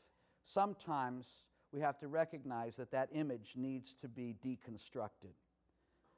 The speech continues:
'Cause Jeremiah tells us, "The heart is deceitful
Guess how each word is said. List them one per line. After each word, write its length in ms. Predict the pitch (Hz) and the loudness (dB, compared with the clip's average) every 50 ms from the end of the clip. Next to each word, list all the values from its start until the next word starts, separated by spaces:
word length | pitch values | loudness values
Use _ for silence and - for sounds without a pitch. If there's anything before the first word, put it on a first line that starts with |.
| _ _ _ _ _ _ _ _ - | _ _ _ _ _ _ _ _ -10
'Cause 120 | - 110 101 | -10 -8 -2
Jeremiah 800 | - 160 170 170 165 156 151 147 156 165 165 156 139 127 123 120 - - _ _ _ _ - | 4 8 8 10 10 10 10 10 10 10 10 8 8 6 4 0 -6 -14 _ _ _ _ -8
tells 340 | - - 147 143 139 120 139 | 2 4 4 4 4 4 2
us, 180 | 131 120 - - | 0 -2 -2 -4
"The 100 | - 123 | -8 -4
heart 320 | - - 160 170 170 160 | 2 4 6 6 6 4
is 100 | 151 123 | 0 -4
deceitful 800 | - 139 131 - - - 185 - - - - 127 120 113 107 | -6 -12 -14 -10 -8 -10 -10 -10 -10 -6 -2 -2 -2 -2 -4